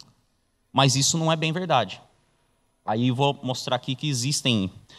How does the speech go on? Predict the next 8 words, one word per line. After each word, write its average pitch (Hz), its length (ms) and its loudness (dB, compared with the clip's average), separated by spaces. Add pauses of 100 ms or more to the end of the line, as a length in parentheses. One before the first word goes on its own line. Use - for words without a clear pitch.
(480)
algumas 113 560 6
técnicas 117 580 2
e 110 40 0
algumas 117 1040 0 (220)
até 123 1160 4
configurações 135 760 2
do 117 60 -2
lado 117 260 4